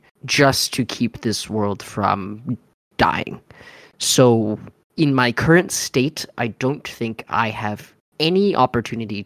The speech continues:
to get Nuwa myself. However, if she was out of the picture, and I had the opportunity to harness the power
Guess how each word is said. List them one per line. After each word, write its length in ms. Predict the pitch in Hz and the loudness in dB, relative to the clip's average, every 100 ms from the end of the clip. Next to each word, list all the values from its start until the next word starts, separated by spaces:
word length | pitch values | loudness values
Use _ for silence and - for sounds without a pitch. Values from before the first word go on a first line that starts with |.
| - | -8
to 480 | - 107 98 98 104 _ - 117 - _ _ _ _ _ | -8 -6 -6 -8 -12 _ -12 -12 -12 _ _ _ _ _
get 360 | 131 123 - - 196 | 2 2 -2 -10 -14
Nuwa 420 | 123 120 110 101 | -6 -4 0 0
myself. 540 | 101 98 - - - - _ _ - 104 _ _ | -2 -4 -8 -8 -14 -20 _ _ -20 -20 _ _
However, 600 | 127 131 180 113 160 254 _ _ - | 2 6 6 6 2 0 _ _ -8
if 420 | 110 110 - - - | -4 -4 -6 -12 -8
she 200 | - 120 | -4 -4
was 180 | 107 | -4
out 140 | 98 90 | -4 -4
of 100 | - | -8
the 60 | |
picture, 460 | - 107 - 170 180 - _ _ _ _ | -10 -4 2 2 2 -4 _ _ _ _
and 120 | 107 | -10
I 80 | 107 | -8
had 340 | 113 110 104 - | -4 -4 -4 -6
the 120 | 107 | -6
opportunity 680 | - 104 - 110 113 127 147 | -4 -6 -4 -4 -4 -4 -6
to 580 | - 104 107 104 101 - - _ _ _ - | -6 -8 -8 -10 -10 -14 -20 _ _ _ -18
harness 640 | - 131 131 131 120 - | -2 0 2 0 -2 -4
the 140 | 120 110 | -6 -4
power 560 | 117 110 113 131 165 | -2 -2 -2 -4 -6